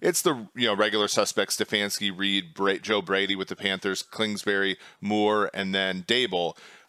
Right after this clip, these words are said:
Um, but you look at some of the lower tier guys, um, and, you know, Peterson hasn't,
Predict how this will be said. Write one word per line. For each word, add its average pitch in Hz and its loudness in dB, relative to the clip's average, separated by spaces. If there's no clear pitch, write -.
Um, 107 2
but 110 0
you 110 -4
look 147 -2
at 214 -4
some 143 -2
of 117 -6
the 101 -2
lower 90 0
tier 131 -4
guys, 147 -4
um, 104 0
and, 98 -10
you 110 -4
know, 98 -4
Peterson 151 -2
hasn't, 104 0